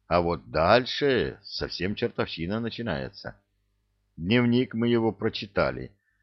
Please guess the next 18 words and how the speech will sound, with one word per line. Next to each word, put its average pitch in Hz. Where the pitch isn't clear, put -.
Не 98
сразу, 131
конечно. 73
Он 147
без 170
карты 151
полностью 139
не 127
читается. 87
И 104
по 117
прочтении 104
его 98
картина 151
вырисовывается 131
совсем 104
уже 101
жуткая. 95